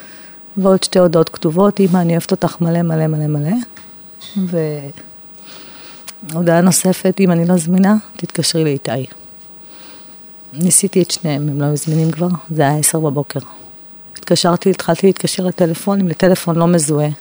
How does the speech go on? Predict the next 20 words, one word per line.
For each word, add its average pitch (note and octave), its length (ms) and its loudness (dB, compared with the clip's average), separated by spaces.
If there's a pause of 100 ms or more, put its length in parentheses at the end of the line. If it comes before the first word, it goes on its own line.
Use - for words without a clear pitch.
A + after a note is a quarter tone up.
(180)
שהיה E3 360 -2
לי. F3+ 140 -2 (1080)
אמרתי, E3 260 -2
"זה E3 120 -4
בטח - 280 -4
מאחד G3 320 0
החברים A3 440 2
שלהם F#3+ 300 2
שם F3 220 0
במסיבה." F3+ 400 0 (1080)
ענה F3 160 4
לי F3 80 4
חבר E3+ 300 2
של F3+ 160 2
איתי, E3 320 2
שהוא D3 200 0
היה D3+ 120 2
פה, D3 220 0 (1000)
פה E3+ 140 0
בהרצליה. D3 1120 -2